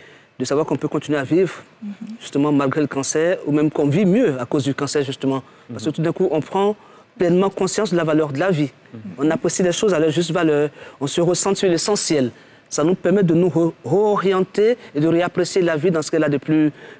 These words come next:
Speaker 1: pertinent, de plus important et de plus, de plus vivant, je dirais.
Speaker 3: D'accord.
Speaker 1: Donc c'est une espèce de, de recadrage mental et moral qu'on a,
Speaker 3: Mhm.
Speaker 1: qu'on, qu'on essaie de, d'apporter à ces personnes qui viennent nous rencontrer pour bénéficier de notre expérience
Speaker 3: Mhm.
Speaker 1: et voir comment effectivement on peut,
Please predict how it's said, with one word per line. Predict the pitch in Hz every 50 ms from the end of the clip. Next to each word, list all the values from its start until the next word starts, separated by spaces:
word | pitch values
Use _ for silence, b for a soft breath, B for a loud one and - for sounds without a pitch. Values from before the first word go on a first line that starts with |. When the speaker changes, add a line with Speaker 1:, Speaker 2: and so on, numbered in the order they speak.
| B _
Speaker 1:
pertinent, | - 190 - - 165 147 143 135
de | 143 131
plus | 135 - 165 151 151
important | 143 - 147 127 - - 143 139
et | 131 139 135
de | 139 131
plus, | - 151 143 143 139 135 B B B B B
de | 143
plus | 143 - 185
vivant, | 185 143 175 160 139 147 143
je | 139 143
dirais. | 113 127 131 123 127 104 B B B B B
Speaker 3:
D'accord. | 107 - 165
Speaker 1:
Donc | 190 -
c'est | - - 196 190 185 185 -
une | 175 196 196
espèce | 180 - - - 220 240 226 -
de, | 180 185 180 175 170 170 B B B B B
de | 127 175 180
recadrage | 202 202 202 - 226 190 170 202 233 - -
mental | 196 196 190 180 - 190 170 160
et | 156
moral | 160 156 147 143 147 139 139
qu'on | - - 147
a, | 147 143
Speaker 3:
Mhm. | 131
Speaker 1:
qu'on, | 127 147 139 131
qu'on | 131 - 143 147
essaie | 143 143 - 156 147
de, | 127 143 139 135 123 B B B B
d'apporter | - 151 - - 156 - - - 151 143 B B B B B B
à | 127
ces | 143 - 147
personnes | - 156 - 156 151
qui | - -
viennent | 143 147 147
nous | 151 151
rencontrer | 143 131 - 135 123 - - 175 196 202
pour | - 151
bénéficier | 143 151 143 143 - 131 123 156
de | 143
notre | 147 143 -
expérience | 151 143 - 165 147 135 135 127 131 127 - -
Speaker 3:
Mhm. | 117 107 117 117 123 - _ _ -
Speaker 1:
et | 131 143
voir | 131 113 139 156 165 -
comment | - 151 151 165
effectivement | 160 - - 143 - - 135 127 135 156 180
on | 165 135
peut, | - - 165 170 180 208